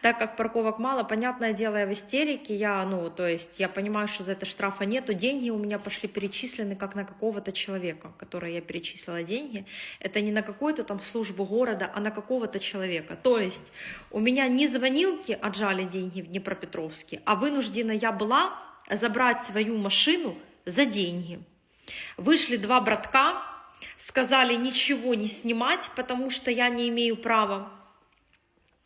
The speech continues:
Я приехала в полицию, полиция заявление у меня не приняла.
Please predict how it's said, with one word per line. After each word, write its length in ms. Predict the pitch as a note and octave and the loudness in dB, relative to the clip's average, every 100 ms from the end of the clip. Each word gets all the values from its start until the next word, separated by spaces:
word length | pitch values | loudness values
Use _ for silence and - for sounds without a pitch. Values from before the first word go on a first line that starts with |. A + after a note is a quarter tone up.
| - | -4
Я 260 | A3 A3+ A3+ | 2 4 4
приехала 560 | G#3+ G3+ A3+ A#3 G#3 | 0 -2 -2 0 -2
в 120 | G#3 | -4
полицию, 580 | - G#3+ C#4 - C#4 B3 | -2 -2 -2 -4 -4 -4
полиция 480 | B3+ G#3 A#3+ - G#3 | -2 -4 -4 -4 -4
заявление 640 | F#3 G3 F#3+ A#3+ A3+ G3+ G3 | -4 -4 -2 -4 -2 -6 -6
у 60 | |
меня 260 | G3 F#3+ G3+ | -6 -4 -4
не 140 | G3+ | -4
приняла. 460 | G3 E3 D#3 D3 | -6 -8 -8 -10